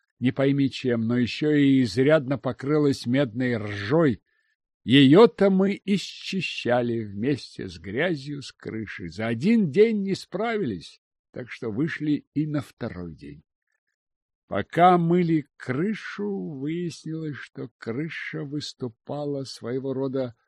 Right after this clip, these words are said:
сборщиком энергии для накопителя энергии защитной формации.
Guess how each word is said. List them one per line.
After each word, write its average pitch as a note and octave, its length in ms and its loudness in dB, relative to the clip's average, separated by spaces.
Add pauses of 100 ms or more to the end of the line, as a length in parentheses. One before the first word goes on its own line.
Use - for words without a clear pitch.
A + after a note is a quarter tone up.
(240)
сборщиком B2+ 1300 -4
энергии D3 920 0
для A2+ 380 -6
накопителя A#2+ 880 -4
энергии A#2+ 460 -4
защитной A2 800 -6
формации. G#2+ 960 -8